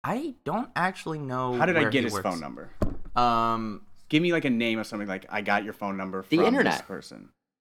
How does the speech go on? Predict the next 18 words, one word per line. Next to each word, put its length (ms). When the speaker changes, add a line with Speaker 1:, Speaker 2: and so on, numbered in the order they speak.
Speaker 1:
From, 400
oh, 200
you 160
know 100
what? 200
I 60
can, 240
he 220
sends 260
me 140
funny 260
screenshots 720
of 340
people 300
he's 540
messaged 580
on 160
Tinder. 600